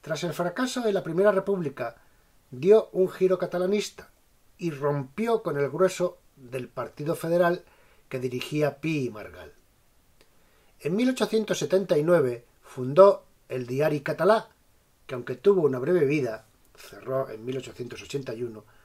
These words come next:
fue el primer diario escrito íntegramente en catalán.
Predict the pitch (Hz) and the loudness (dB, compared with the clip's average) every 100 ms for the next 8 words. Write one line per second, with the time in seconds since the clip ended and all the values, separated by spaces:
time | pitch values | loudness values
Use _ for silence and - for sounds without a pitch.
0 | _ _ _ _ - 202 208 165 156 139 | _ _ _ _ 4 4 4 -4 -6 -6
1 | 147 196 180 160 175 175 165 - 131 - | 2 2 2 0 2 2 0 -4 -6 -6
2 | 180 208 - - - 185 - 131 127 135 | -2 -2 -4 -10 -2 -2 0 -2 -2 -4
3 | 131 139 - 120 113 107 - 82 | -4 -8 -8 -10 -12 -14 -16 -18